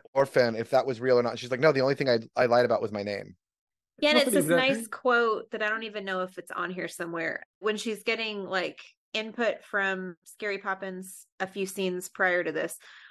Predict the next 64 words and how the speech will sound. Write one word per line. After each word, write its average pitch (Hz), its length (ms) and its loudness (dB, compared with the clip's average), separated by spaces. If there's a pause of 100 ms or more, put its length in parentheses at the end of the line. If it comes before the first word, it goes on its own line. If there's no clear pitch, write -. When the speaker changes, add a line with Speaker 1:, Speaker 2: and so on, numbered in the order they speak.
(120)
Speaker 2:
where 190 340 2
she's 196 300 -6
like, 180 240 -2
"I 190 80 -4
hate 226 260 -2
lying 196 420 -6
to 302 180 -8
'em, 277 320 -8
you 262 80 -12
know, 254 160 -8
I'm 220 80 -6
really 190 200 -4
close 196 280 -4
to 220 80 -8
these 214 180 -6
people 208 400 -4
and 196 80 0
all 190 140 0
that." 185 180 0
And 190 100 -10
she 208 200 -6
says, 208 360 -2
"It's, - 240 -6
you're 214 160 0
not 220 280 0
changing, 196 800 -8 (400)
what 233 260 0
you 202 220 -2
are 175 320 4
doesn't 170 360 -6
change 175 340 -10
who 196 100 -8
you 170 220 -4
are," - 340 -4
or 175 80 -4
something 160 340 -10
like 147 200 -12
that. 139 260 -6 (440)
Like, 170 280 0
basically, 214 360 2
you're 196 80 2
just 202 160 -12
lying 175 180 -6
about 147 240 -4
what 165 240 -2
you - 140 -8
are, 110 180 -6
not - 260 -14
who 185 120 -6
you - 180 -8
are, - 360 -10 (160)
which 190 140 -6
I 226 80 2
like. 196 60 6
Speaker 1:
Yes, - 400 8
and 147 100 6
Speaker 2:
And 175 60 12
she 196 40 10
Speaker 1:
that's 208 100 6
what 208 80 12
Speaker 2:
brings 202 140 6
that 156 160 -2
back 156 220 -8
up. 156 200 -8